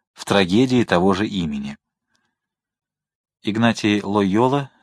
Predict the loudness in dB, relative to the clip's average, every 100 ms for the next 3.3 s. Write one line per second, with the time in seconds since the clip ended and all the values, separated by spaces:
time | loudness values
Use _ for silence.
0 | _ -8 -6 -4 -6 -6 -6 -4 -4 -4
1 | -4 -2 -2 -4 -4 -2 0 -2 -4 -8
2 | -6 -8 -6 -6 -6 -6 -8 -8 -4 -4
3 | 0 0 -2